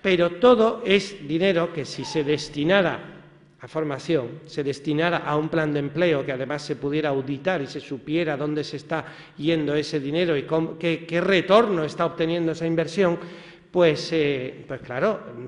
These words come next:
así es como se crea empleo. Por eso nosotros, como vimos que en Andalucía nadie hacía nada contra la corrupción más que pedir esa comisión de investigación que no sirvió para absolutamente nada, dijimos, bueno,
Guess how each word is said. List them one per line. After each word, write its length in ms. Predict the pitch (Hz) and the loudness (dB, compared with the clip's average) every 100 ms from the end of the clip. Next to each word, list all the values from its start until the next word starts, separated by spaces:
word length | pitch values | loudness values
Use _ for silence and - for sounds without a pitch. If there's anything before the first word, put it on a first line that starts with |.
| - - | -12 -12
así 320 | 117 - 156 | -12 -6 -6
es 100 | 143 | -4
como 200 | 208 214 | -4 -2
se 100 | 196 | -2
crea 240 | 143 131 | -2 -4
empleo. 400 | 117 131 196 196 | -4 -4 -4 -2
Por 140 | 127 135 | -4 -6
eso 180 | 139 | -6
nosotros, 400 | 202 147 160 220 | -6 -6 -4 -4
como 260 | 208 175 160 | -2 -2 0
vimos 340 | 208 240 170 - - - | 0 0 -2 -4 -16 -10
que 120 | - | -4
en 80 | 160 | -2
Andalucía 540 | 143 143 135 - 226 - - - | -2 -6 -8 -6 -6 -6 -12 -14
nadie 380 | 131 151 143 151 | -4 -2 0 0
hacía 280 | 143 151 151 | -2 -4 -4
nada 240 | 190 185 | -2 -2
contra 260 | 170 151 151 | -4 -4 -4
la 100 | 143 | -4
corrupción 460 | 143 135 139 208 | -4 -6 -4 -4
más 140 | 214 151 | -2 -4
que 120 | 151 | -4
pedir 320 | 131 131 156 | -4 -4 0
esa 200 | 160 156 | 0 -2
comisión 400 | 156 147 147 160 | -4 -4 -2 -2
de 80 | 160 | -2
investigación 640 | 151 147 156 143 139 226 | -2 -4 -6 -6 -6 -8
que 100 | 208 | -6
no 140 | 135 135 | -8 -6
sirvió 320 | 156 147 196 | -6 -4 -2
para 140 | 151 | -4
absolutamente 600 | 135 139 143 170 170 165 | -6 -6 -4 -2 -2 0
nada, 260 | 185 214 220 | 2 2 2
dijimos, 380 | 214 - 165 139 | 0 0 -2 0
bueno, 240 | 165 226 | 0 0